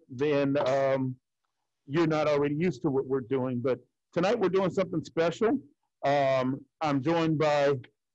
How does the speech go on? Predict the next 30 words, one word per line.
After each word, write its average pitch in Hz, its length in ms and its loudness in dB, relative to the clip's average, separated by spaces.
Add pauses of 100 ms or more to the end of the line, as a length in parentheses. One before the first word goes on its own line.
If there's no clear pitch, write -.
uh, 123 380 0 (340)
Columbus's 170 600 0
very 160 360 0
own, 131 300 -2 (500)
uh, 123 360 0 (140)
Chef 165 280 -2
Scott 139 420 0 (160)
of 135 320 2 (220)
Catering 147 320 0
by 127 240 0
Scotty. 131 500 -2 (540)
Um, 120 760 0
if 120 260 -6
you 131 140 -2
have 156 160 2
not 156 200 0
heard, 170 360 2 (460)
uh, 135 260 0
uh, 139 220 -2
of 143 260 0 (180)
the 135 80 2
amazing 165 540 2
things 165 320 0
that 151 180 2
he's 139 400 -4 (140)
done, 180 400 0 (380)
um, 127 320 -2 (140)
definitely 160 400 0
just 131 260 -4
Google 135 460 0